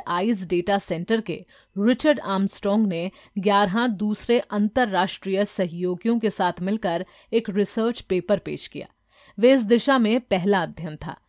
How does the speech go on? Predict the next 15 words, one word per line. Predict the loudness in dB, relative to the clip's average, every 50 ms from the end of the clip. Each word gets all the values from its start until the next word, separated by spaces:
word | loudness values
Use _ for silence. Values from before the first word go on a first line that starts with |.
| _ _ _ _ 0
कि | 0 2
हिमालय | 2 0 0 0 2 2 2 2 4 4
नदी | 2 2 2 2 0 0 0
बेसिन | 0 -2 -2 -2 0 0 0 0
की | 0 0 -2 -2
नदियों | -2 -4 -8 -4 -2 0 0 2
के | 2 0 -2
पानी | -4 -6 -4 0 2 2 2
में | 2 2 0 -2 -4 -6 -12 -20 _ -2
तमाम | 0 0 2 2 2 0 0 -2 -2
चीजों | -4 -4 -4 -4 -2 0 0 0
का | 0 -2 -2 -2 -2 -4 _ _
कितना | -8 -6 -2 -2 -2 -2 -4
हिस्सा | -4 -6 -8 -8 -8 -10 -10
है, | -10 -12 -16